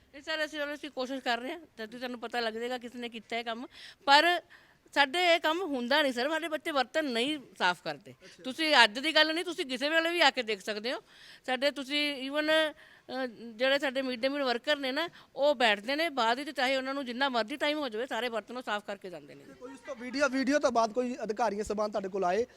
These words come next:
Speaker 2: ਕੋਈ ਡੀ ਓ ਜਾਂ ਕੋਈ ਪ੍ਰਸ਼ਾਸਨੀ ਅਧਿਕਾਰੀ ਵੀ ਆਹ ਵੀਡੀਓ
Speaker 1: ਨਹੀਂ
Speaker 2: ਵਾਇਰਲ
Speaker 1: ਸਰ,
Speaker 2: ਹੋਈ ਹੈ?
Speaker 1: ਮੈਨੂੰ ਇੱਕ ਦੋ ਫੋਨ ਤਾਂ ਕੀਤੇ ਗਏ ਨੇ ਵੀ ਅਸੀਂ ਕਦੇ ਦੇਖਿਆ ਨਹੀਂ ਮੈਡਮ, ਇਹ ਕਿਹਨੇ ਵਾਇਰਲ ਕਰਤੀ? ਮਤਲਬ
Speaker 2: ਕਿਹਦਾ, ਕਿਹਦਾ ਫੋਨ ਆਇਆ ਤੁਹਾਨੂੰ?
Speaker 1: ਅਹ, ਮੈਨੂੰ ਸਰ, ਅਹ, ਆਪਣੇ ਬੀ ਪੀ ਆਫਿਸ ਤੋਂ ਵੀ ਫੋਨ ਆਇਆ ਸੀਗਾ ਵੀ ਇਹ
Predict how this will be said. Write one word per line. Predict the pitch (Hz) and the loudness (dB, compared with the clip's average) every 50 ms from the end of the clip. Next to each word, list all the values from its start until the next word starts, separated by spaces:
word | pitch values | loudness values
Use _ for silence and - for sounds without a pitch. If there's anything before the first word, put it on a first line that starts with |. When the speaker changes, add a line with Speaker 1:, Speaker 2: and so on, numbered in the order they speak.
| - _ _ | -20 _ _
Speaker 2:
ਕੋਈ | 202 196 | -2 -2
ਡੀ | 185 170 208 208 220 | 0 0 -4 0 0
ਓ | 220 220 220 | 2 2 2
ਜਾਂ | 190 214 208 202 | 2 0 -2 0
ਕੋਈ | 208 214 | -2 -6
ਪ੍ਰਸ਼ਾਸਨੀ | 190 214 - - 185 180 - 214 208 | -8 -8 -6 -4 -6 -4 -4 -6 -6
ਅਧਿਕਾਰੀ | 208 208 196 226 202 185 196 | -6 -2 -2 -2 -2 -2 -4
ਵੀ | 190 208 | -4 -2
ਆਹ | 208 214 208 | -2 -2 -2
ਵੀਡੀਓ | 190 202 185 214 | -4 -4 -4 -2
Speaker 1:
ਨਹੀਂ | 202 | -2
Speaker 2:
ਵਾਇਰਲ | 202 196 196 | -2 -2 -2
Speaker 1:
ਸਰ, | 208 | -4
Speaker 2:
ਹੋਈ | 196 190 196 | -4 -4 -6
ਹੈ? | 302 | -6
Speaker 1:
ਮੈਨੂੰ | 311 311 320 330 320 302 | -10 -12 -12 -10 -10 -8
ਇੱਕ | 269 277 - - 285 | -10 -10 -12 -10 -4
ਦੋ | 302 320 330 | -4 -4 -4
ਫੋਨ | 269 254 247 254 277 277 | -2 -4 -4 -4 -4 -2
ਤਾਂ | - 320 320 | 0 0 0
ਕੀਤੇ | 277 - 262 - - 330 | 0 -2 -6 -4 -4 0
ਗਏ | 277 269 247 240 | 2 2 2 4
ਨੇ | 240 254 | 2 0
ਵੀ | 311 370 339 | 0 0 -2
ਅਸੀਂ | 285 - 294 | -2 -2 0
ਕਦੇ | 254 277 262 311 | 0 2 2 2
ਦੇਖਿਆ | 262 240 220 - - 254 254 | 2 2 0 2 2 2 2
ਨਹੀਂ | 277 294 | 2 0
ਮੈਡਮ, | 262 226 233 247 - 339 | -2 -2 -2 -2 -4 -4
ਇਹ | 339 | -6
ਕਿਹਨੇ | - - 240 240 285 | -4 -6 0 2 2
ਵਾਇਰਲ | 302 294 269 262 262 262 | 4 4 4 2 0 -2
ਕਰਤੀ? | - - 240 - _ - 254 | -4 -4 -6 -4 _ -10 -6
ਮਤਲਬ | 262 262 277 302 | -6 0 2 0
Speaker 2:
ਕਿਹਦਾ, | 302 294 | 0 0
ਕਿਹਦਾ | - - 277 254 285 277 | -4 -14 -8 -8 -6 -4
ਫੋਨ | 262 240 233 | -4 -2 0
ਆਇਆ | 220 196 196 | 2 2 2
ਤੁਹਾਨੂੰ? | 185 190 180 190 - - - 254 | 0 -4 -12 -14 -18 -16 -12 -10
Speaker 1:
ਅਹ, | 254 | -8
ਮੈਨੂੰ | 262 262 269 277 285 285 262 | -6 -4 -4 -4 -4 -4 -2
ਸਰ, | 311 285 | 0 2
ਅਹ, | 277 285 277 269 240 240 269 269 262 254 | 2 2 2 2 0 -2 -2 -2 -2 -2
ਆਪਣੇ | 254 - 262 254 | -6 -6 -6 -6
ਬੀ | 247 233 | -6 -6
ਪੀ | 220 233 262 | -10 -6 -6
ਆਫਿਸ | 254 247 262 254 - | -6 -4 -4 -8 -8
ਤੋਂ | 285 254 | -8 -8
ਵੀ | 254 | -8
ਫੋਨ | 254 247 233 226 | -8 -8 -6 -4
ਆਇਆ | 226 220 220 | -4 -4 -4
ਸੀਗਾ | 220 233 220 233 285 294 | -6 -8 -10 -8 -8 -8
ਵੀ | 269 277 | -8 -8
ਇਹ | 269 262 254 254 254 247 247 240 240 | -6 -6 -6 -4 -4 -4 -6 -6 -8